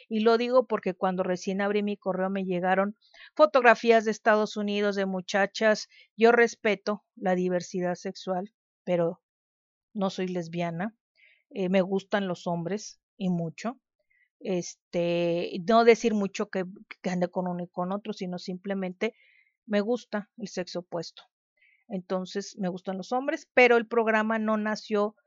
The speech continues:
de Entre Mujeres por es-, por una preferencia sexual. Nace porque entre mujeres somos muy dadas a pasarnos recetas, a pasarnos tips,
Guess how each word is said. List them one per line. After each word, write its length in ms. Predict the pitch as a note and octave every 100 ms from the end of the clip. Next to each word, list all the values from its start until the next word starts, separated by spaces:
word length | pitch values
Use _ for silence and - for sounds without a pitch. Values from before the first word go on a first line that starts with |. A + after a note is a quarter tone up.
| _ _
de 160 | G3 G3
Entre 240 | F#3+ G3
Mujeres 460 | F#3+ F3+ F#3+ G3 -
por 180 | G3+
es-, 220 | F3+ F3 -
por 180 | G3
una 180 | F#3+ G3
preferencia 480 | G3 G3 F#3 F3+ F3+
sexual. 400 | F#3+ - C4 A#3 _ _ _
Nace 320 | G3+ G3+ G3
porque 280 | A3 G#3+ -
entre 240 | G3 G3 F#3+
mujeres 400 | F3+ - G#3 G#3
somos 240 | G#3+ G#3
muy 200 | G3+ G3+
dadas 320 | F#3+ F#3 F#3+
a 60 | F#3+
pasarnos 500 | - F3+ F#3 F3+ G#3+
recetas, 560 | A#3+ B3 A3 - G#3+ - - -
a 100 | F3+
pasarnos 580 | E3+ F3 F3+ F#3+ G3+ -
tips, 360 | B3+ A#3 -